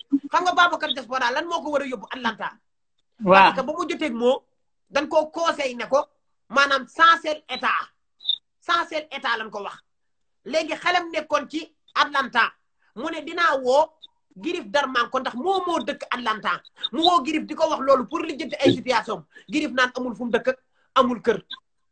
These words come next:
Speaker 1: Yaa ngi dégg? Wax ko ci appel bi ñun ñi sax la ko wax.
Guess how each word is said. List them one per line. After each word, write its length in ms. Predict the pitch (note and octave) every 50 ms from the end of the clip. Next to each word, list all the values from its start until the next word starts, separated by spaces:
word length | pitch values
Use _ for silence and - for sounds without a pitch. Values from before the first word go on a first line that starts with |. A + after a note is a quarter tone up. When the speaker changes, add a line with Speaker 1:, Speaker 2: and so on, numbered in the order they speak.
| _ _ _
Speaker 1:
Yaa 140 | A3 C#4+ F4
ngi 80 | F4+ F#4
dégg? 160 | F#4 C4 F3 - _ _ _ - - _ _ _ _ - -
Wax 180 | - D#4 C4+ -
ko 100 | D4+ D4
ci 80 | - -
appel 300 | - C#4+ - - C#4 C4 A#3+
bi 80 | B3+
ñun 140 | B3+ C#4+ D4
ñi 120 | D4 D4+ C#4+
sax 120 | E4 D#4+
la 60 | E4 D#4
ko 120 | C#4+ C4+
wax. 140 | A#3 -